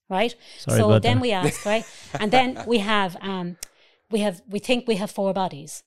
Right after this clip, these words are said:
Speaker 3: Okay.
Speaker 1: Mental, emotional, spiritual, and physical. We have thirty-two bodies.
Speaker 2: That is.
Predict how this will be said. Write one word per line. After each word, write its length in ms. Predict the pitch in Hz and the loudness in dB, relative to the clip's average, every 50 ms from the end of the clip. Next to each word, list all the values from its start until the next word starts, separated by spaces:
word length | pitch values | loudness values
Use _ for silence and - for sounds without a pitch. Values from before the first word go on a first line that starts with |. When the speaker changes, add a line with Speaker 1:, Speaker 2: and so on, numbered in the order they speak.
| - | -20
Speaker 3:
Okay. 180 | - - - - - _ - | -20 -18 -18 -20 -20 _ -8
Speaker 1:
Mental, 500 | 202 196 190 190 - - 202 196 208 202 _ - | -4 -4 -4 -4 -4 -6 -8 -8 -10 -10 _ -8
emotional, 580 | 214 196 185 180 165 - - - 165 170 170 175 | -6 -4 -4 -4 -6 -6 -8 -10 -10 -10 -10 -12
spiritual, 540 | - - - - 170 165 160 - 175 165 160 | -14 -14 -8 -6 -6 -6 -6 -8 -10 -10 -8
and 160 | 170 175 - | -8 -8 -8
physical. 440 | - 190 160 160 - - 165 160 - _ _ _ _ _ _ _ - | -8 -8 -10 -10 -12 -14 -16 -20 -20 _ _ _ _ _ _ _ -6
We 120 | 202 226 | -4 -4
have 220 | 180 165 180 170 - - | -4 -4 -6 -10 -12 -12
thirty-two 680 | - - - 220 - - - 175 - - - 180 170 165 | -12 -8 -6 -6 -6 -8 -10 -12 -12 -10 -10 -8 -8 -8
bodies. 520 | 147 - 165 156 151 143 135 131 - - - _ _ _ _ - | -10 -10 -12 -12 -12 -12 -14 -14 -16 -18 -18 _ _ _ _ -8
Speaker 2:
That 160 | 107 92 92 | -4 -2 -2
is. 280 | 101 107 107 107 - | 0 -2 -2 -4 -6